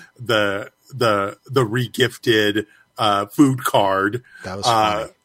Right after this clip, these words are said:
Speaker 1: uh, was adorable. <laughs> It was all adorable.
Speaker 2: Yeah, it was great.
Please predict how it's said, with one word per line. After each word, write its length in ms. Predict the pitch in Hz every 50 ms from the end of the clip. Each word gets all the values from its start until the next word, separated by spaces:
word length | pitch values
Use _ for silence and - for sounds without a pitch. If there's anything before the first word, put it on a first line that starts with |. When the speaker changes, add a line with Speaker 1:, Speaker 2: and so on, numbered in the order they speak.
| _ _ _ _ _ _ _ -
Speaker 1:
uh, 300 | 117 113 107 101 104 110 120
was 180 | 135 143 135
adorable. 800 | 160 135 - 139 117 107 98 95 90 104 98 92 95 107 127 131 _ _ _ -
<laughs> 120 | - - - - - - - - 440 - -
It 160 | 311 285 220
was 120 | 220 220 214
all 240 | 202 170 175 185 180
adorable. 500 | 170 - 147 120 110 98 98 - - -
Speaker 2:
Yeah, 120 | 95 87 -
it 40 | 92
was 260 | 98 339 392 370 339
great. 200 | 101 107 101 95